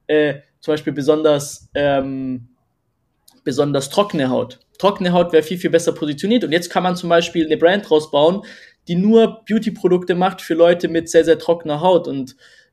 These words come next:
äh, hat dann halt eine super, eine, eine sehr, sehr sinnvolle Positionierung, weil du bist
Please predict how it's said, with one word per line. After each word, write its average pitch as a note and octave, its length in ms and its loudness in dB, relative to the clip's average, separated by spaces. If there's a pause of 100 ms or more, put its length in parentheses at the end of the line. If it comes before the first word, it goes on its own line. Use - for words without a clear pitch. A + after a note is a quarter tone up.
(120)
äh, - 120 -8
hat - 280 -2
dann F3 120 4
halt E3+ 140 2
eine E3+ 120 -4
super, D#3+ 480 0
eine, D3+ 120 -10 (140)
eine D#3 180 -6
sehr, D#3 140 4
sehr D#3+ 120 0
sinnvolle E3+ 400 -2
Positionierung, D#3 720 -6
weil C#3+ 140 -4
du - 300 -20
bist F3 240 -4